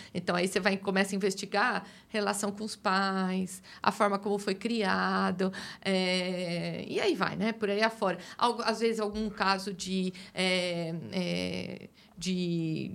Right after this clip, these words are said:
de abuso sexual, é, coisas desse tipo que não aparece, às vezes a pessoa esconde.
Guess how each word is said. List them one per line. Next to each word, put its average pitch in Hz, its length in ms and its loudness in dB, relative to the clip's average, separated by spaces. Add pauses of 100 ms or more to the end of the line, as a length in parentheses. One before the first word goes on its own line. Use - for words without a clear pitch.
de 180 140 0
abuso 202 760 2
sexual, 180 1120 0 (220)
é, 180 260 2
coisas 339 340 0
desse 247 300 -2
tipo 214 580 -2
que 226 200 -2
não 226 240 0
aparece, 202 720 0
às 196 60 -8
vezes 196 260 0
a 220 80 -2
pessoa 220 300 0
esconde. 226 600 2